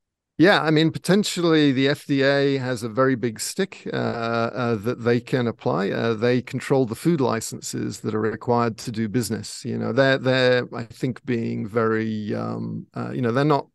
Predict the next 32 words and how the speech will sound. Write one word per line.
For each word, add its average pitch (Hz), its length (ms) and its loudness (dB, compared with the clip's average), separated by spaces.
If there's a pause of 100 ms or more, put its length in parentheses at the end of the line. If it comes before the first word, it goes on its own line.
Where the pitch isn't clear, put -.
(100)
uh, 123 300 -2
being 123 260 0
threatening. 185 480 -4 (320)
Um, 131 420 -2 (1160)
but 127 120 2
that's, 156 400 2
uh, 135 160 6
they 135 140 4
certainly 156 380 0
have 135 160 0
the 135 160 2
ability 127 520 -2
to, 120 480 -2
uh, 117 220 -4
to - 180 -6
impose 120 540 -2
fines, 151 720 0
uh, 117 220 -2 (500)
uh, 117 260 -4
increase, 131 640 -2
uh, 113 400 0
inspections. 131 720 -2
So 143 160 4
there's, 135 260 2 (600)
and 165 120 6
there's 160 120 6
also, 180 300 6
you 156 100 4
know, 143 120 4
reputational 139 880 0
risk. - 440 -6
Uh, 120 380 -2